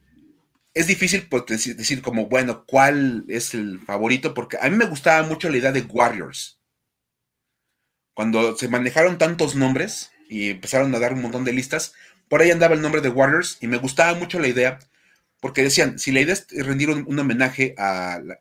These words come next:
al, a los militares, que dicen que es parte de la idea que tienen con el equipo, y rendir un homenaje incluso a lo que el equipo ha sido en, en su vida, qué mejor que ponerles Warriors.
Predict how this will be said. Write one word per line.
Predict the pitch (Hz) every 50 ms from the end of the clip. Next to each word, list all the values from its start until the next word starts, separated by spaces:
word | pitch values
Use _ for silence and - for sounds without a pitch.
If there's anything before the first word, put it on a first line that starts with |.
| _
al, | _ 95 95 95 92 92 90 85 80 76 _ _ _ _ _ _ _ _ _ _ _ _
a | 101 107
los | 110 110
militares, | 113 113 110 110 110 - 139 135 131 143 143 - - - _ _
que | - 120 117
dicen | 120 120 120 151 139
que | 135 139
es | 131
parte | - 131 127 - 131
de | 123 110
la | 98 98
idea | 101 101 113 113 113 123 139 - _ _ _ _ _ _ _ _
que | - -
tienen | - 110 110 113 113
con | 110 - 101 98 92
el | 95 92
equipo, | - - 131 135 139 143 160 - _ _ _ _ - - - _ _ _
y | 113 110
rendir | 107 110 113 120 131 139
un | 151 156
homenaje | 143 135 131 135 135 139 143 -
incluso | 131 127 135 185 185 220
a | 202
lo | 175 - -
que | 120
el | 120 117
equipo | 113 - 147 - 160
ha | 147
sido | 139 143 143 147
en, | 147 143 -
en | 110 -
su | - 117
vida, | 113 120 120 139 160 - - _ _ _ _ _ _ _ _ _ _ _ _ _ _ _ _ _ _
qué | - 165 165
mejor | 175 170 165 170 160 156
que | - 147
ponerles | 131 120 123 123 123 131 131 127 127
Warriors. | 123 143 160 170 165 139 107 95 - - -